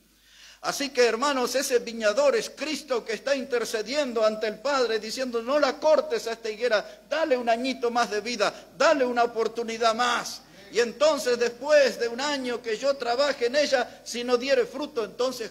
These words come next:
Speaker 1: córtala". Y quizás ese diálogo ya sucedió en relación a nuestra vida. Y usted y yo no lo sabemos.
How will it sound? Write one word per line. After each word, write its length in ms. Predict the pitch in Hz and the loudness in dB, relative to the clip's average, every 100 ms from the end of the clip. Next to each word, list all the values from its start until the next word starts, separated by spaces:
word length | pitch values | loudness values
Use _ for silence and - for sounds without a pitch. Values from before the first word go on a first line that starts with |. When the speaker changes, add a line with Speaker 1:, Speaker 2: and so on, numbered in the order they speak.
| - | -8
Speaker 1:
córtala". 460 | 190 165 131 107 - _ _ _ _ _ _ _ _ _ _ _ _ _ _ | -6 -6 -10 -16 -20 _ _ _ _ _ _ _ _ _ _ _ _ _ _
Y 80 | 139 | -20
quizás 400 | 151 147 226 220 | -12 -6 -6 -6
ese 260 | 214 185 | -8 -8
diálogo 460 | 175 220 214 185 170 | -4 -4 -4 -4 -4
ya 180 | 175 196 | -6 -8
sucedió 580 | 190 - 147 160 262 190 | -8 -12 -12 -10 -10 -10
en 80 | |
relación 480 | 139 147 147 - 165 | -10 -10 -12 -14 -14
a 80 | 139 | -16
nuestra 340 | 135 135 131 | -18 -20 -20
vida. 220 | 120 107 - _ _ _ _ _ _ _ _ _ _ _ _ | -20 -20 -20 _ _ _ _ _ _ _ _ _ _ _ _
Y 60 | 120 | -20
usted 220 | 123 165 | -12 -10
y 80 | 139 | -8
yo 100 | 196 | -8
no 120 | 175 | -8
lo 100 | 156 | -10
sabemos. 380 | - 123 - | -12 -16 -18